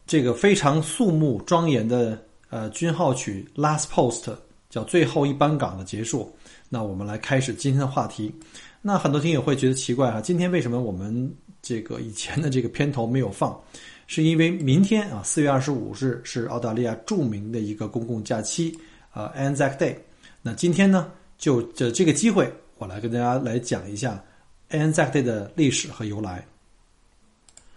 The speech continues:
Anzac Day 的全称呢，叫做澳大利亚和新西兰军团，啊，英文叫做 Australian and New Zealand Army Corps。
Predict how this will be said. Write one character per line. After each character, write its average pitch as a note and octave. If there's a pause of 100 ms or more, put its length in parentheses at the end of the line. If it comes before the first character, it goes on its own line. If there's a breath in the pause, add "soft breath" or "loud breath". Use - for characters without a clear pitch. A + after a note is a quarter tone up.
(880 soft breath)
Anzac A#3+
Day F#3+
的 B2+
全 G3+
称 B3+
呢， F3 (840)
叫 D#3
做 B2+
澳 F3+
大 E3+
利 E3+
亚 C3+
和 B2+
新 G3
西 F#3
兰 C#3+
军 F3
团， B2+ (580)
啊， -
英 D3+
文 D3
叫 C#3+
做 C3
Australian E3+
and B2
New B2+
Zealand D#3 (180)
Army D#3
Corps。 -